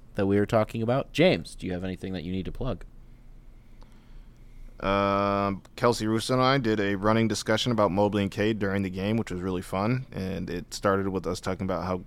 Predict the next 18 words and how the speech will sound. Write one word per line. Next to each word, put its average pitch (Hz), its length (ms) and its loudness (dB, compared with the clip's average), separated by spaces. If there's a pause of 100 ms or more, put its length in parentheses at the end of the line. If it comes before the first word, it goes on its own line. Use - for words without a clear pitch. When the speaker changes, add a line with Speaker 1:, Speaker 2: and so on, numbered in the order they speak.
(160)
Speaker 2:
great 92 200 -2
Mobley 95 360 2
is, 120 160 2
and 101 100 0
ended 92 240 0
us, - 400 -6 (100)
ended 95 280 0
up, 92 240 0 (320)
ended 127 260 8
with 110 160 2
us 110 160 4
talking 107 280 2
how, 98 180 2 (120)
about 98 260 2
how 95 120 0
great 98 280 -2
Cade 135 260 2
is. 147 280 4